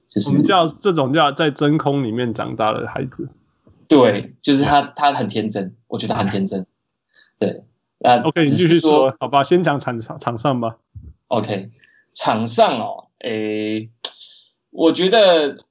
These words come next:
Speaker 1: 我，我，我想问一下你们，你们对于他现在这个状况，你们是觉得很惊讶吗？还是觉得，我想知道别人是怎么想的。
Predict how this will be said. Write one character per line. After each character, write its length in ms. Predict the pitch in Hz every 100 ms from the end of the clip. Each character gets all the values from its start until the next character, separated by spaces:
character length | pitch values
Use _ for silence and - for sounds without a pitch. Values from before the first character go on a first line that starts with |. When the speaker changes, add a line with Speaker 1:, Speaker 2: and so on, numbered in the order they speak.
| _
Speaker 1:
我， 180 | - 165
我， 240 | 180 170 -
我 100 | 196
想 160 | 208 151
问 120 | 180
一 40 |
下 100 | 156
你 100 | 143
们， 280 | 107 98 101
你 80 | 123
们 140 | 107 104
对 160 | 139
于 40 | 107
他 280 | 110 110 -
现 240 | - 110
在 60 | 101
这 100 | 104
个 60 |
状 160 | 98 101
况， 260 | 104 104 107
你 100 | 98
们 180 | 98
是 160 | 95 110
觉 140 | 110
得 80 | 95
很 120 | 98 95
惊 200 | 107 110
讶 200 | 104 95
吗？ 140 | 95
还 100 | 95
是 140 | 101 101
觉 160 | -
得， 280 | - - -
我 80 | -
想 140 | 147
知 80 | 113
道 120 | 139
别 140 | - 104
人 100 | 98
是 60 |
怎 100 | -
么 80 | 95
想 160 | - -
的。 640 | _ _ _ _ _ -